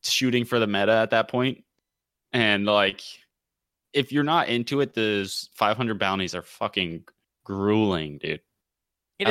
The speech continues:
Speaker 1: Absolutely
Speaker 2: lot.
Speaker 1: grueling.
Speaker 2: It is a lot.
Speaker 1: And even in the season, the,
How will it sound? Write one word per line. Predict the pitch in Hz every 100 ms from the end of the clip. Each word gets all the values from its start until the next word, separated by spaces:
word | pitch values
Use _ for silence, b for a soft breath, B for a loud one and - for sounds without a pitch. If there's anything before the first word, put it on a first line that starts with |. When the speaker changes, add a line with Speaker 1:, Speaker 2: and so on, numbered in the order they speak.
| 175
Speaker 1:
Absolutely | - 101
Speaker 2:
lot. | 98
Speaker 1:
grueling. | 95 104 110 92
Speaker 2:
It | 170
is | 127
a |
lot. | 92 85 -
Speaker 1:
And | 123 123 117 - B -
even | 156 170
in | 165
the | 127
season, | - 113 120 135 143 139 b b b
the, | - 117 107 104 104